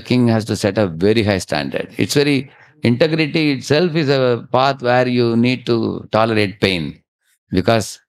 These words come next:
uh, truthfulness, life of truthfulness, honesty, integrity, these are all difficult life, but the examples are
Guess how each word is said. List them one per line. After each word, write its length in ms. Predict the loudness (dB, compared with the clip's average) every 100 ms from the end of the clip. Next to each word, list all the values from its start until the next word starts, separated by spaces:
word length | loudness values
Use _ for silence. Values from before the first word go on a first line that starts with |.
| _ _ _ -6
uh, 360 | -2 0 0 -2 -2
truthfulness, 640 | 0 0 0 0 2 0 -2 -8
life 420 | -8 0 2 2
of 140 | 0 0
truthfulness, 800 | -2 0 -2 -2 -2 0 0 0
honesty, 760 | 0 2 0 -2 -4 0 0 0
integrity, 480 | 0 0 -2 -2
these 240 | -2 0 0
are 120 | 2
all 160 | 2 2
difficult 480 | 0 0 0 -2
life, 260 | -2 -2 -2
but 200 | -4 0
the 100 | -2 0
examples 520 | 0 0 0 -2 0
are 220 | 0 -2